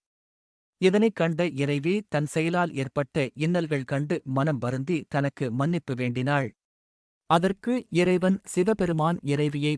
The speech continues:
பூலோகம் சென்று அங்குள்ள சிவ தலங்களை பூசிக்கும்படியும் அவ்வாறு பூசிக்கும் போது எந்த தலத்தில் இடது கண்ணும் இடது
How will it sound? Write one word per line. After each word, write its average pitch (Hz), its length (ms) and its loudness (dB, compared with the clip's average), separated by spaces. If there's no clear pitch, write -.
பூலோகம் 151 460 2
சென்று 139 400 -2
அங்குள்ள 165 500 2
சிவ 180 320 -2
தலங்களை 131 540 -2
பூசிக்கும்படியும் 135 920 0
அவ்வாறு 165 500 2
பூசிக்கும் 156 560 -2
போது 127 280 0
எந்த 180 280 2
தலத்தில் - 500 -2
இடது 143 340 0
கண்ணும் 156 460 -2
இடது 151 320 0